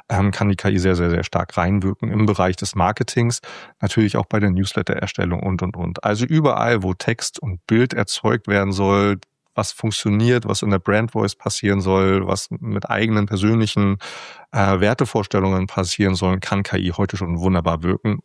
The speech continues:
Unter anderem eben auch bei der Antwortformulierung von E-Mails. Das geht halt auch sehr, sehr authentisch mittlerweile.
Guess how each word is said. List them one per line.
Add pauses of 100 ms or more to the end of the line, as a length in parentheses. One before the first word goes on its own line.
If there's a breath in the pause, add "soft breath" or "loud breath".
Unter
anderem
eben
auch
bei
der (440 loud breath)
Antwortformulierung
von
E-Mails. (220)
Das
geht
halt
auch
sehr,
sehr
authentisch
mittlerweile.